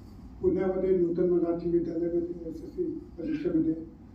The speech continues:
ते पहिले आले आणि त्यानंतर सतत कॉलेजमध्ये, अकॅडमिक्समध्ये he was always the top ranker. पुण्यात तर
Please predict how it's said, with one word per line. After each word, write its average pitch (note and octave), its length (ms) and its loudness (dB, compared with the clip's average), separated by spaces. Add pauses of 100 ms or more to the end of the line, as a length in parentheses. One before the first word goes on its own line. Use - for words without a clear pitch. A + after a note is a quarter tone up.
(680)
ते F4 80 -2
पहिले - 300 6
आले - 480 0 (840)
आणि G3 160 -2
त्यानंतर G#3+ 640 2
सतत A#3 600 2 (880)
कॉलेजमध्ये, F3 720 2 (1040)
अकॅडमिक्समध्ये F3 760 -2 (1080)
he F3 160 0
was F3 100 2
always E3+ 460 2 (960)
the G#3 80 -4 (560)
top - 280 -6
ranker. - 280 -2 (1900)
पुण्यात G#3 320 6
तर G#3 440 2